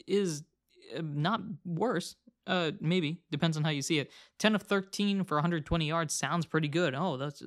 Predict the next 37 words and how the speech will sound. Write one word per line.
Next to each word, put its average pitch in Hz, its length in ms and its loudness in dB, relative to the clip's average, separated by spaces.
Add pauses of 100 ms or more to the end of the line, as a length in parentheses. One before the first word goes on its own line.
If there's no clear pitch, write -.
only 165 200 0
three 180 300 0
incompletions." 185 500 -2 (300)
No, 349 220 -2
he, 320 80 4
the, 185 260 0
the, - 380 -6
they 208 160 0
weren't 262 220 0
incompletions. 190 580 4
They 202 100 4
were 196 140 2
all 185 140 4
interceptions. 151 680 0
He 143 120 -6
had 135 120 -6
three 147 220 0
interceptions 143 460 -2
in 131 80 -2
the 135 40 -4
game, 143 340 -2 (360)
leading 147 200 4
to 139 100 0
a, 131 60 2
to - 120 -2
overall 185 340 6
stat 143 280 -2
line, 135 240 -4
four 170 280 0
interceptions 135 560 -4
for - 120 -8
the 127 80 -6
Pittsburgh - 340 -10
Steelers. 160 400 -2 (300)
The 160 100 6
rush 185 280 2
game, 180 320 4